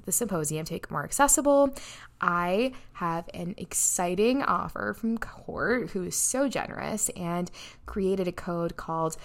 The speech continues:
uma pod twenty to be able to get twenty percent off your ticket. So just use that code at checkout. The link will be in the show notes, and you can get yourself a ticket to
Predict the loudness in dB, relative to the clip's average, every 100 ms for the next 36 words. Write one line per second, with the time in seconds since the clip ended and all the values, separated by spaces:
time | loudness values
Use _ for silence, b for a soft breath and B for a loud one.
0 | B B -14 -2 2 6 6 4 0 -4
1 | -2 0 -2 -4 -8 -6 -8 -4 0 0
2 | 0 -6 -6 -2 0 2 0 -2 -4 -2
3 | 0 0 2 2 2 2 0 -4 -8 -6
4 | -2 2 2 2 0 0 0 -2 -6 -8
5 | -4 0 2 2 0 -2 -2 -4 -8 -8
6 | 4 6 6 B B B -6 -4 -2 -4
7 | -2 -4 -2 -4 -4 -4 -6 -8 -4 -2
8 | 0 0 0 0 -2 -2 B B B -12
9 | -4 -4 -4 -6 -6 -4 -4 -6 -10 -6
10 | -4 0 0 0 -2 -2 2 2 2 2
11 | 4 2